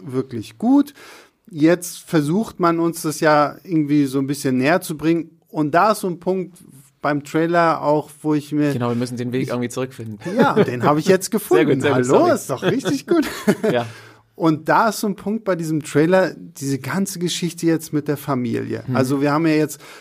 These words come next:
Speaker 1: Florence Pugh, die wir ja jetzt aus Little Women und Midsommar kennen, die spielt jetzt quasi ihre Schwester. Dann haben wir, äh, hier Sheriff
Speaker 2: Schwester in
Speaker 1: Sher-,
Speaker 2: Anführungszeichen.
Speaker 1: ja, Sch-,
Speaker 2: Ja.
Speaker 1: Schwester in Anführungszeichen. Dann haben wir hier Sheriff Hopper,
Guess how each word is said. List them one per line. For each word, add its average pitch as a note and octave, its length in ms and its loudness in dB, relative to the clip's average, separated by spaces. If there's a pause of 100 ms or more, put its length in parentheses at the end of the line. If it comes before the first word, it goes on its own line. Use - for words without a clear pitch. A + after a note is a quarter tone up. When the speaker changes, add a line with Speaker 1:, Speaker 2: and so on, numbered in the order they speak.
Speaker 1:
Florence D#3 720 2
Pugh, A#3+ 440 -2
die F3 160 -2
wir D3+ 160 2
ja C3 120 0
jetzt A#2+ 220 -6
aus A#2+ 220 -10
Little C#3 240 -2
Women F#3 420 4
und C#3 220 -2
Midsommar E3 500 0
kennen, D#3+ 380 -2 (360)
die - 40 -20
spielt D#3 420 0
jetzt C3+ 340 0
quasi B2 420 -4
ihre A2 260 -10
Schwester. F#3+ 680 2
Dann C#3+ 260 2
haben C3 240 0
wir, C3 300 4 (460)
äh, B2+ 400 2
hier B2 680 0
Sheriff C3 340 2
Speaker 2:
Schwester A#2+ 320 2
in G#2+ 40 -4
Speaker 1:
Sher-, - 140 -2
Speaker 2:
Anführungszeichen. A2 500 -6
Speaker 1:
ja, A2 240 -4
Sch-, - 240 -12
Speaker 2:
Ja. G#2+ 100 -6 (140)
Speaker 1:
Schwester A#2 540 -6
in A#2 60 -4
Anführungszeichen. C#3 540 2
Dann B2 200 2
haben B2+ 160 0
wir B2 120 0
hier A#2 380 0
Sheriff B2+ 480 -4
Hopper, D#3 440 2